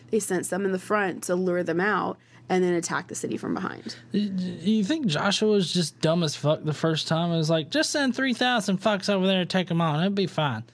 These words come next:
Speaker 2: Like, it, we don't need any no tactics. We, we got God on our side. He's gonna shit on them.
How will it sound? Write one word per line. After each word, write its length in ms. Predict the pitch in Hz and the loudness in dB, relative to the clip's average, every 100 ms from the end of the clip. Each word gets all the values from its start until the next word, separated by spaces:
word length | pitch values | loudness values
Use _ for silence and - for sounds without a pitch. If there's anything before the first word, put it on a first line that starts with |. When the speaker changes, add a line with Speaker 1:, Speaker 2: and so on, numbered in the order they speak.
| _ _ _ - | _ _ _ 0
Speaker 2:
Like, 180 | 160 147 | 0 2
it, 220 | 175 156 | 0 2
we 100 | 196 | 2
don't 180 | 247 214 | 4 2
need 120 | 220 | 4
any 140 | 202 | 4
no 180 | 185 175 | 4 2
tactics. 720 | 147 - 175 165 214 196 - | 0 0 0 0 -4 -4 -6
We, 180 | - 208 | -2 0
we 300 | 190 196 220 | 0 0 0
got 220 | 220 175 | 0 -2
God 240 | 135 185 185 | 0 2 2
on 160 | 151 | 2
our 160 | 143 139 | 2 0
side. 300 | - 143 127 | 0 0 2
He's 240 | 156 190 | 0 0
gonna 200 | 190 147 | 0 0
shit 420 | 120 - - 196 190 | 0 -2 0 2 2
on 220 | 196 196 | 2 2
them. 320 | 202 208 | 2 2